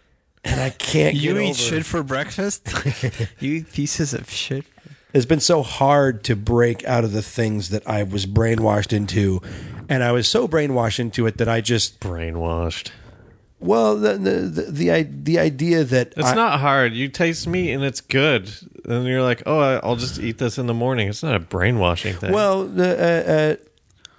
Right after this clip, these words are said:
Speaker 1: uh, uh, to me, take the sugar cereals, you know, like,
Speaker 3: Yeah.
Speaker 1: kids not being able to
Speaker 3: But that's
Speaker 1: not
Speaker 3: not a
Speaker 1: have
Speaker 3: brainwashing
Speaker 1: name
Speaker 3: either. That's
Speaker 1: brands.
Speaker 3: just like, "Oh, this tastes good. I'm, I'm fucking eat this every day."
Speaker 1: No, no, but, but, but there are, there are off-name brands that,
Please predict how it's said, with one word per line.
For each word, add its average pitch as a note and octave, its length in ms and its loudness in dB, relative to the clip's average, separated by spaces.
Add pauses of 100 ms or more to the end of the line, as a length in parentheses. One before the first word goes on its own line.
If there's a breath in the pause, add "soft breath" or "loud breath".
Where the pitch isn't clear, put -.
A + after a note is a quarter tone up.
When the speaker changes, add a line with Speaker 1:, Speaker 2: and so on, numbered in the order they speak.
(680 soft breath)
Speaker 1:
uh, - 60 -18
uh, - 20 -16 (280)
to F3+ 100 2
me, E3+ 200 2
take D#3 200 2
the C#3+ 60 0
sugar C#3+ 280 4
cereals, F#2 480 2
you G#2 80 0
know, G2+ 400 0
like, G2 240 0 (260)
Speaker 3:
Yeah. A2+ 260 2 (400 loud breath)
Speaker 1:
kids D3 400 2
not D3 260 2
being C#3 240 0
able C3 300 2
to A#2 120 0
Speaker 3:
But A2 100 0
that's - 160 2
Speaker 1:
not F#3+ 120 0
Speaker 3:
not F#3 40 2
a E3 40 2
Speaker 1:
have C3 100 2
Speaker 3:
brainwashing C#3 460 2
Speaker 1:
name A#2+ 160 2
Speaker 3:
either. A#2+ 160 0
That's A2+ 200 0
Speaker 1:
brands. A2+ 160 0
Speaker 3:
just B2 200 -4
like, A2+ 260 -2
"Oh, C#3 140 0
this A#2 180 -2
tastes C3 240 -2
good. C3 240 0
I'm, G#2 320 -2
I'm G#2 140 0
fucking G2+ 360 -6
eat A2 140 -2
this - 220 -4
every F2+ 160 0
day." E3 120 0
Speaker 1:
No, F#3 220 4
no, F3+ 160 4
but, E3+ 260 -2
but, D#3+ 280 -4
but D#3+ 180 -2
there F#3 160 4
are, G#3 260 4
there G3+ 200 2
are F3+ 240 2 (120)
off-name C#3+ 840 2
brands B2 440 2
that, - 220 -4